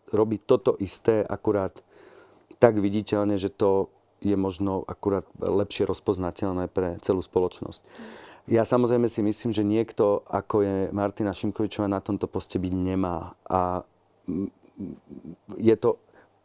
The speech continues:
aj na základe vyhlásení, ktoré stihla za ten krátky čas urobiť, je to jednoznačné.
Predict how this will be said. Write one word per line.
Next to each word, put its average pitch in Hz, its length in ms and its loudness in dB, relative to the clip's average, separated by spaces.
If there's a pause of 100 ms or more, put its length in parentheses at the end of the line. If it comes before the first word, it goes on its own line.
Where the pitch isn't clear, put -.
(120)
aj 110 160 6
na 120 80 2
základe 110 320 0
vyhlásení, 101 480 0
ktoré 95 320 -2 (160)
stihla 101 400 0
za 98 240 -2
ten 101 160 -4
krátky 107 480 -2
čas 92 160 -2
urobiť, 98 480 0
je 101 80 0
to 90 160 0
jednoznačné. 92 640 -4